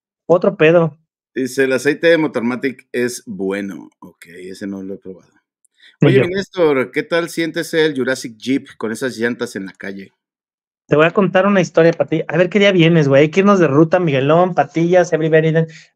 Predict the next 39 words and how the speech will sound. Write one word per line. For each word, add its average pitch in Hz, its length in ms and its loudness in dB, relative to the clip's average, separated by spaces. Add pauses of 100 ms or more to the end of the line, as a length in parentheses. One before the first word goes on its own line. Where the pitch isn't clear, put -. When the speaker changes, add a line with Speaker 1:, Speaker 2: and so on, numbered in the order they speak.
Speaker 1:
Me 170 80 2
dijiste 202 240 0
que 240 100 2
venía 196 160 2
la 233 100 4
siguiente 220 240 0
semana 208 640 2
aquel, 202 260 2
¿verdad? 180 220 4
¿No, 196 160 0
no 196 160 0
querrá 196 300 4
ir 202 100 0
a 202 40 0
una 185 120 2
Speaker 2:
Mm. 160 40 0
Speaker 1:
ruta? 175 460 -2 (200)
Ah, 127 400 -2
ese 131 180 -8
culo, 131 300 0
¿ah? 147 120 -2
Speaker 2:
Mm, 110 320 -10
no 95 220 -16
creo, - 460 -20
güey. - 120 -20 (120)
Speaker 1:
No, 202 100 -2
no - 240 -8 (100)
creo, 262 280 0
güey. 214 140 -6 (180)
No, 190 120 2
acabas 165 360 2
bien 170 180 6
vergueadísimo 139 840 -2
Speaker 2:
No, 139 60 -4
Speaker 1:
de 123 80 -2
Speaker 2:
no - 60 -8
Speaker 1:
ruta, 127 360 -12
Speaker 2:
creo. 87 140 -16
Speaker 1:
güey. - 120 -20